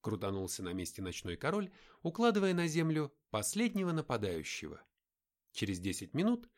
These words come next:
все было кончено. Место битвы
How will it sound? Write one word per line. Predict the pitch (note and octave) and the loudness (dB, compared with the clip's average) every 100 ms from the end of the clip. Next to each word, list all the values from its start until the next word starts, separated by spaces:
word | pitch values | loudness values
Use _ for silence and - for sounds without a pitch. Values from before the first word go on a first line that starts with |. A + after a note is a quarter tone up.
| - _ | -20 _
все | - C4 | -2 2
было | G3 E3+ | 4 4
кончено. | C#3 - D2+ - D2 C2+ - _ _ _ _ _ _ | 2 -2 -6 -6 -8 -10 -14 _ _ _ _ _ _
Место | G2 F#2+ F2 - | -2 0 0 0
битвы | D#3 A#3 G3+ F#3 | 2 2 2 -2